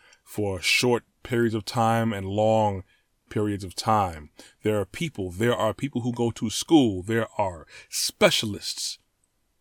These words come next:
whose sole interest or desire or goal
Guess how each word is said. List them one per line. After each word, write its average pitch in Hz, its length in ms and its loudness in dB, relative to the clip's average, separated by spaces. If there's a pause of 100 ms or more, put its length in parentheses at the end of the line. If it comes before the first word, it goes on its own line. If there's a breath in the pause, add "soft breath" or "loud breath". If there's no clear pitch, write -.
(120)
whose - 880 -4
sole 156 880 2 (500 soft breath)
interest 156 600 0
or 113 160 -2
desire 127 840 6
or 110 300 0
goal 110 760 4